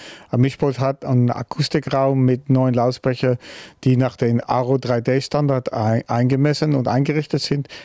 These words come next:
kann man zu spektakulären Resultaten kommen. Und dann ist es einfach Frage, was war in der Zeit, äh, verfügbar als Material zu mischen. Und in, in der Dance,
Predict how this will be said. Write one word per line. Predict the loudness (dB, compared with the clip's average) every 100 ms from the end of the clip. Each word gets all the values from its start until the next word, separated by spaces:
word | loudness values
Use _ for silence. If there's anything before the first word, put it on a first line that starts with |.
| -16
kann | -6 -2 0
man | 2 0 -2 -8 -8
zu | -2 -2
spektakulären | -2 -4 -2 -4 0 2 4 2 2 2
Resultaten | 0 0 0 -2 0 -2 -4 -6
kommen. | -6 -4 -4 -6
Und | -4 -4 -4 -12 -20 -20 -20 _
dann | -6 -2 0 0 -2 -6
ist | -4 -2 0
es | 0
einfach | 0 0 0 -2 -6
Frage, | -6 -2 0 0 0 0 0 -2 -10 -20 -10
was | -4 0 0 -2 -4 -4 -6
war | -2 0 0
in | 0
der | 2 0 0
Zeit, | 0 2 0 -2 -12 -12 -2
äh, | 0 0
verfügbar | -2 -2 -2 0 0 0 0
als | -2 0
Material | 0 0 0 0 2 0
zu | 0 -2
mischen. | -2 -2 -4 -4 -2
Und | 0 0 0 -2
in, | 0 0 0
in | -2 -2
der | -2 0
Dance, | 2 2 0 -4